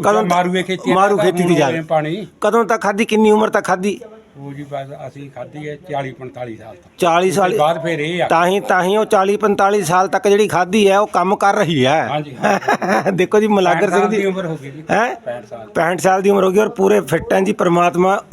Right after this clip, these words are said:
Speaker 1: ਹੋਰ ਵੀ ਇਹਨਾਂ ਨੂੰ ਤੰਦਰੁਸਤੀਆਂ ਬਖਸ਼ੀ ਰੱਖੇ ਜੀ। ਔਰ ਦੇਖੋ, ਕੰਮ ਹੋ ਰਿਹਾ ਹੈ। ਇਹ ਕਿਆ ਕਰ ਰਹੇ ਹੈ ਜੀ?
Speaker 2: ਇਹ ਜੀ ਡੰਗਰਾਂ ਦੇ ਪੱਠੇ ਤਿਆਰ ਕਰਦੇ।
Speaker 1: ਅੱਛਾ, ਪੱਠੇ ਤਿਆਰ ਕਰ ਰਹੇ ਆ। ਇਹਨੂੰ ਕਿਆ ਕਰਨਾ ਕਹਿੰਦੇ ਆਪਾਂ ਪੰਜਾਬੀ ਚ, ਕਿਆ ਕਹਿੰਦੇ ਦੇਸੀ ਭਾਸ਼ਾ ਚ, ਕਿਆ ਕਰ ਰਹੇ ਆ?
Speaker 2: ਇਹ ਜੀ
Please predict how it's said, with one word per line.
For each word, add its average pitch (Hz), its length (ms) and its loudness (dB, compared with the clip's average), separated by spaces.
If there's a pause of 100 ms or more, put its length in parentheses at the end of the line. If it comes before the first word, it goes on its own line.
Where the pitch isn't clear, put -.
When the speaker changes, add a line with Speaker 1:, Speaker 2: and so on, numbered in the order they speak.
(120)
Speaker 1:
ਹੋਰ 175 180 2
ਵੀ 202 220 4 (260)
ਇਹਨਾਂ 196 180 4
ਨੂੰ 202 100 2
ਤੰਦਰੁਸਤੀਆਂ 180 540 0
ਬਖਸ਼ੀ - 340 -2
ਰੱਖੇ 180 260 -2
ਜੀ। 214 160 -2 (360)
ਔਰ 180 140 0
ਦੇਖੋ, 190 260 0
ਕੰਮ 190 260 2
ਹੋ 170 200 2
ਰਿਹਾ 175 240 4
ਹੈ। 196 120 -2 (320)
ਇਹ 220 100 2
ਕਿਆ 220 220 2
ਕਰ 226 160 2
ਰਹੇ 214 140 2
ਹੈ 233 80 0
ਜੀ? 233 180 -2 (840)
Speaker 2:
ਇਹ 233 200 -6
ਜੀ 233 240 -12 (240)
ਡੰਗਰਾਂ 202 360 -4
ਦੇ 226 80 -6
ਪੱਠੇ 196 320 -10
ਤਿਆਰ 196 260 -4
ਕਰਦੇ। 156 280 -8 (560)
Speaker 1:
ਅੱਛਾ, 165 300 2 (160)
ਪੱਠੇ 180 280 -2
ਤਿਆਰ 180 240 4
ਕਰ 151 180 0
ਰਹੇ 120 160 0
ਆ। 113 80 -4 (300)
ਇਹਨੂੰ 220 200 2
ਕਿਆ 202 220 2
ਕਰਨਾ 208 300 2
ਕਹਿੰਦੇ 220 240 2
ਆਪਾਂ 220 240 2
ਪੰਜਾਬੀ 185 400 2
ਚ, 180 40 -4
ਕਿਆ 190 160 2
ਕਹਿੰਦੇ 208 200 4
ਦੇਸੀ 190 280 -2
ਭਾਸ਼ਾ 175 260 2
ਚ, 170 100 -6
ਕਿਆ 165 220 0
ਕਰ 165 160 2
ਰਹੇ 160 220 2
ਆ? 165 100 -4 (760)
Speaker 2:
ਇਹ 214 180 -8
ਜੀ 233 200 -10